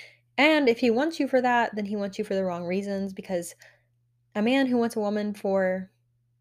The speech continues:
anything other than her feminine energy, her feminine presence, if he wants her <laughs> to pay his bills, to, you know, for sexual things on-, only, or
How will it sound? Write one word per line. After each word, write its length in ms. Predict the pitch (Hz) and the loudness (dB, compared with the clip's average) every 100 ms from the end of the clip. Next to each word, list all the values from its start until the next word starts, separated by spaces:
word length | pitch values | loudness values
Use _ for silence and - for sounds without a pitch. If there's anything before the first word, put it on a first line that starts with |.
| _ | _
anything 380 | 226 262 262 254 | 0 0 0 -4
other 260 | 196 220 208 | -4 -2 -2
than 240 | 190 180 | -4 -6
her 460 | 175 180 175 175 - _ _ | -8 -6 -6 -6 -12 _ _
feminine 340 | - 269 233 170 | -2 0 0 -2
energy, 460 | 175 185 190 180 | -4 -4 -4 -6
her 140 | 180 175 | -6 -8
feminine 400 | 247 247 214 185 | -4 0 0 -2
presence, 680 | 175 170 165 170 - - - _ _ _ _ _ _ _ _ _ _ _ _ | -6 -8 -8 -10 -14 -20 -20 _ _ _ _ _ _ _ _ _ _ _ _
if 100 | - | -8
he 100 | - | -2
wants 220 | 226 247 - | 2 2 2
her 340 | 226 226 220 - 190 - _ | 2 4 2 -4 -6 -12 _
<laughs> 420 | - - - _ - | -20 -20 -20 _ -14
to 80 | - | -2
pay 320 | 214 202 196 | 0 0 -2
his 240 | 196 165 | -4 -6
bills, 560 | - 208 196 185 190 - - | 0 2 2 0 -4 -8 -16
to, 560 | - 180 175 170 180 180 _ _ _ - | -10 -6 -4 -6 -8 -12 _ _ _ -6
you 80 | |
know, 200 | 175 160 | -4 -6
for 180 | 180 170 | -6 -6
sexual 380 | - 240 - 226 | 0 0 4 2
things 760 | 214 208 202 202 202 202 - - _ - | 2 -2 -2 -2 -4 -6 -10 -16 _ -4
on-, 400 | 196 202 190 185 - | -2 0 -4 -6 -4
only, 560 | 208 202 196 185 185 | -2 0 0 0 -2
or 520 | - 180 175 165 165 | -2 0 0 0 -2